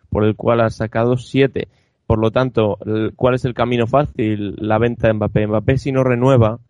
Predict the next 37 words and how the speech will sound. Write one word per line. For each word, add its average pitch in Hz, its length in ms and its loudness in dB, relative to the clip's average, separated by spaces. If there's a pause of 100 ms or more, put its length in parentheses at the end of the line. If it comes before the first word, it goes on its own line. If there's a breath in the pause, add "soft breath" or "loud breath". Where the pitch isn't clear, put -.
(340)
es - 160 -6
un 127 120 -2
dinero 123 300 0
que 120 60 -2
el 110 80 -2
Paris 113 220 0
Saint-Germain 117 480 -2
va 113 40 2
a 104 40 -2
perder 107 380 0
de 107 120 -2
cara 107 220 -2
al 107 60 -2
año 104 260 -2
que 120 100 0
viene. 110 300 0
Es 104 160 -6
un 117 160 0
dinero 120 440 2
que 113 120 -4
el 107 80 -2
Madrid 110 320 0
ofrece, 127 380 -2
que 110 80 -4
más 110 200 -2
o 117 40 -4
menos 113 240 -2
estará 107 280 -2
en 107 120 -4
torno 110 180 2
a - 20 0
los 104 160 0
ciento 101 220 -6
veinte, 117 520 0
ciento 110 300 -4
cincuenta 107 440 -2
millones. 139 440 0